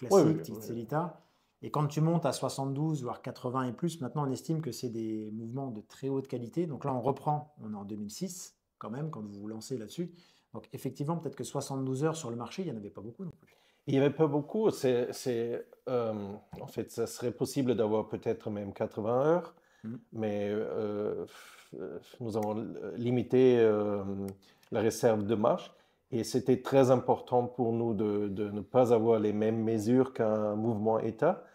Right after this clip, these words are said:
Speaker 2: Oui.
Speaker 1: parce que les premières années, la question principale était : « Quelle est la base de votre mouvement ? »
Speaker 2: Et au-,
Speaker 1: Toujours.
Speaker 2: mais, mais aujourd'hui, c'est quand, par contre, aujourd'hui, quand t'annonces que tu as un mouvement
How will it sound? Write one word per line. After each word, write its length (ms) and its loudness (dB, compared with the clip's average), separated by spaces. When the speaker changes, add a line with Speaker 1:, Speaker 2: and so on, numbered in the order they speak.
Speaker 2:
Oui. 80 -20
Speaker 1:
parce 180 2
que 120 -4
les 100 2
premières 1040 2
années, 320 0
la 200 0
question 380 2
principale 760 4
était : « 400 2
Quelle 180 10
est 60 10
la 120 6
base 300 8
de 80 2
votre 280 -2
mouvement ? » 400 -6
Speaker 2:
Et 80 -8
au-, 40 0
Speaker 1:
Toujours. 360 6
Speaker 2:
mais, 160 -4
mais 140 -2
aujourd'hui, 340 0
c'est 180 -4
quand, 180 -2
par 240 -4
contre, 220 -2
aujourd'hui, 380 -2
quand 240 -10
t'annonces 440 0
que 80 -8
tu 120 -8
as 60 -6
un 60 -6
mouvement 520 -6